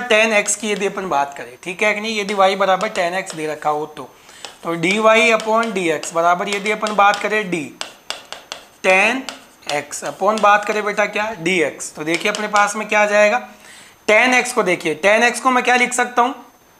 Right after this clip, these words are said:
बेटा ध्यान से समझते जाइए। देखिए tan x को मैं क्या लिख सकता हूँ?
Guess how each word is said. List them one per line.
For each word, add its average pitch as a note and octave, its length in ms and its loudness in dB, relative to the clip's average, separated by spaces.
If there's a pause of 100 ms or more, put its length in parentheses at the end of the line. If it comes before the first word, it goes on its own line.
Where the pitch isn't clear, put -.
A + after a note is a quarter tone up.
(1160)
बेटा C4 120 -2
ध्यान A3+ 200 4
से A#3 80 -2
समझते A3 300 0
जाइए। G#3+ 160 0
देखिए G#3 320 -4
tan A3+ 260 4
x - 120 -8
को C4 100 -2
मैं B3 120 0
क्या A#3+ 120 2
लिख A#3 180 -2
सकता A#3 300 -2
हूँ? B3+ 100 -4